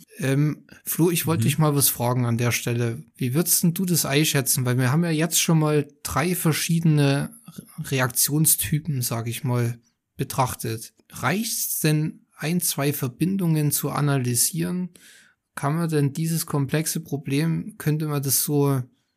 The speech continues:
Speaker 1: irgendwie fassen, dass man jetzt eine Analytik macht im frischen Bier und dann, äh, irgendwie so eine Stabilitätsaussage treffen kann?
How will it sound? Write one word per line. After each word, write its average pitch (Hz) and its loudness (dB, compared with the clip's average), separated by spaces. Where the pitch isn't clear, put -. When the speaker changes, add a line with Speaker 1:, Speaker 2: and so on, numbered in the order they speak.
Speaker 1:
irgendwie 135 -2
fassen, 131 -2
dass 120 -4
man 123 0
jetzt 123 -2
eine 131 -2
Analytik 139 -2
macht 147 -2
im 127 -6
frischen 139 -2
Bier 214 -2
und 147 -2
dann, 147 0
äh, 127 -10
irgendwie 143 -2
so 139 -4
eine 139 -4
Stabilitätsaussage 131 -4
treffen 120 -8
kann? 110 -12